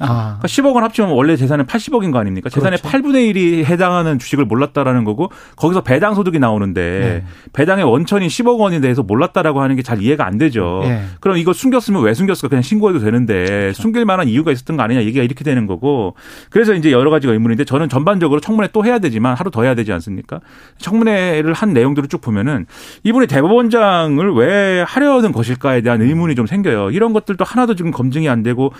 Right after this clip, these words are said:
Speaker 2: 자기의 재산이라든가 자녀에 대한 부분도 설명도 못 하면서 그렇다고 앞으로 이제 우리 법원에 어디로 가야 되느냐에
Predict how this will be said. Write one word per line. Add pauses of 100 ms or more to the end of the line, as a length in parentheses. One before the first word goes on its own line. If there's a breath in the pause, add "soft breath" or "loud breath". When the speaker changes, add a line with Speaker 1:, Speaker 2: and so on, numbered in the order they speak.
(180 loud breath)
Speaker 2:
자기의
재산이라든가
자녀에
대한
부분도
설명도
못
하면서 (340 loud breath)
그렇다고 (280 loud breath)
앞으로
이제
우리
법원에
어디로
가야
되느냐에